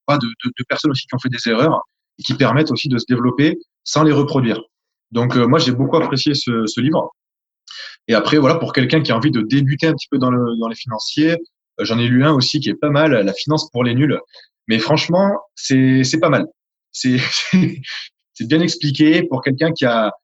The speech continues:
pas de notion dans ce domaine-là et qui a envie un petit peu de commencer à comprendre. Euh, ça peut être pas mal pour un premier, pour une première lecture. Je l'ai lu vraiment par curiosité et c'est vrai que, euh, voilà, quelqu'un de, de débutant dans le domaine pourrait vraiment comprendre.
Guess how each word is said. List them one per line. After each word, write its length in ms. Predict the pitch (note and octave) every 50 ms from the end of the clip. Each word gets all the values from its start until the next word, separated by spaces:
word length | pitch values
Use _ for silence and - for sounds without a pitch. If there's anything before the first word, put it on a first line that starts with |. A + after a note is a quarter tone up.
| _ _ -
pas 80 | D3 D#3
de 100 | D3+ D3
notion 360 | D3+ D#3 D3 - - D#3+ D#3
dans 100 | C3+ A#2
ce 100 | - B2+
domaine-là 480 | B2 B2 B2+ B2+ B2+ C3+ C#3 D#3+ F#3 D#3
et 60 | A#2+
qui 120 | - -
a 40 | A#2+
envie 120 | A#2+ B2+ C#3
un 40 |
petit 140 | C3+ - C3+
peu 100 | B2 D3
de 60 | B2+
commencer 340 | B2 B2+ B2 B2 B2 - C3+
à 60 | A#2
comprendre. 500 | - - B2 B2+ - - D3 D#3+ C3 - - - _ _ _ _ _ _ _ _ - G#2+
Euh, 460 | A2 G#2+ G#2+ G#2+ G#2 G#2 G#2 G#2 G2+
ça 120 | - A#2+
peut 80 | C3 D3
être 80 | C3
pas 100 | - C3+
mal 140 | C3+ D3 D3+ -
pour 140 | - B2
un 60 | A#2 A2+
premier, 520 | - - B2+ B2+ B2 B2 B2 A#2 A#2 A2 G#2 -
pour 100 | - A#2+
une 80 | B2 A#2+
première 260 | - B2 B2+ B2+ A#2
lecture. 260 | A#2 G#2+ - - F2+ - _ _ -
Je 100 | A2 A2
l'ai 60 | A#2+ B2
lu 100 | D3 D#3
vraiment 300 | C3 C3 C#3 - - -
par 180 | B2 - -
curiosité 640 | - C3 C3+ C#3 C3+ B2+ B2+ C3 B2 C#3+ D3+ D#3+ D#3 D#3 - _ _ _ _ _ _ _ -
et 160 | A#2 A2+ A2+ A2+
c'est 160 | - - C3
vrai 180 | B2+ C#3+ D#3
que, 120 | - C#3+ C3
euh, 640 | A#2+ A2+ A2+ A2+ A2 G#2+ G#2+ G#2+ G#2 G#2 G2+ G2+ G2+ G2+ G#2+
voilà, 180 | G#2+ G#2+ G2+ F2+ -
quelqu'un 320 | B2+ A#2+ - - D3+ D3+
de, 220 | C#3 C3 B2+ B2 A#2+
de 100 | A#2 A#2
débutant 440 | B2+ D3 D3 C#3+ D3 C#3+ D3+ C#3+
dans 100 | C#3 C3+
le 60 | C3+ C3
domaine 280 | B2+ B2+ B2 C#3 D3+ C#3+ - _
pourrait 220 | A2 A2 A2+ A#2+ A#2+ -
vraiment 180 | - A2 A#2 B2 -
comprendre. 260 | - - _ _ _